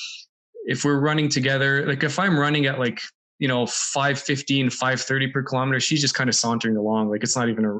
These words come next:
gallop for her at that point, right? So I try to pick it up for her every once in a while. It's almost like a fartlek run with her, right? "Okay, let's go." And she,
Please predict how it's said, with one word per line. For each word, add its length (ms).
gallop 440
for 160
her 160
at 120
that 160
point, 220
right? 220
So 180
I 60
try 180
to 100
pick 180
it 60
up 140
for 100
her 120
every 160
once 180
in 60
a 20
while. 200
It's 100
almost 240
like 140
a 40
fartlek 520
run 320
with 140
her, 180
right? 220
"Okay, 180
let's 200
go." 300
And 120
she, 260